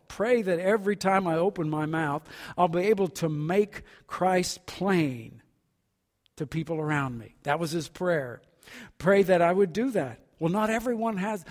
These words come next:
not all of us have that kind of gift. I'm not sure I would be as expressive and excited in the jail cell as he was.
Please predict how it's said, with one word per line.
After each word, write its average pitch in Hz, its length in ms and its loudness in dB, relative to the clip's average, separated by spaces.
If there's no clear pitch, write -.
not 190 200 2
all 277 180 4
of 202 80 4
us 185 140 2
have 185 160 4
that 185 180 2
kind 180 220 -2
of 175 80 -4
gift. 175 400 -2
I'm 165 160 -6
not 190 220 -6
sure 190 220 -2
I 165 80 -2
would 170 200 -4
be 180 200 2
as 139 120 -2
expressive 170 560 -4
and 147 140 -6
excited 143 540 -4
in 135 100 -8
the 139 80 -6
jail 165 300 -4
cell 139 340 -8
as 131 140 -12
he 180 120 -10
was. - 440 -14